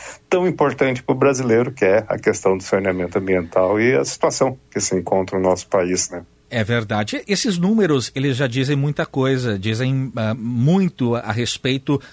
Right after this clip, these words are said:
Speaker 2: do quanto é importante. Mas se o professor tiver como começar com essa explicação, por que é importante avançarmos e o quanto antes no assunto do saneamento ambiental?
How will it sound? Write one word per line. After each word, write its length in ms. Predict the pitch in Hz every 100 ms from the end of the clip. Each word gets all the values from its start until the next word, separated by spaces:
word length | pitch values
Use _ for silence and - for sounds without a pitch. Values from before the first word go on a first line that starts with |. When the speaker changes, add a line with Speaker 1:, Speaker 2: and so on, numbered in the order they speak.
| -
Speaker 2:
do 120 | 170
quanto 400 | - 180 240 208
é 20 |
importante. 840 | 151 - 139 123 - 117 113 - 107 - -
Mas 320 | 147 156 156 -
se 140 | 165
o 40 | 254
professor 360 | 269 226 185
tiver 280 | 220 180 190
como 400 | 185 208 202 196
começar 480 | - 208 196 - 240
com 360 | 226 214 214 214
essa 180 | 190 233
explicação, 720 | - 220 214 214 - 196 185 - - _
por 160 | 233 -
que 360 | - 220 240 -
é 80 |
importante 680 | 185 185 170 147 170 175 185
avançarmos 840 | 170 147 143 - 156 175 175 165 -
e 80 | 170
o 60 |
quanto 500 | - 180 196 202 170
antes 560 | 165 190 175 117 98 - - - -
no 60 | 139
assunto 340 | - 156 156
do 100 | 139
saneamento 760 | - - 170 160 117 95 85 98
ambiental? 400 | 90 78 -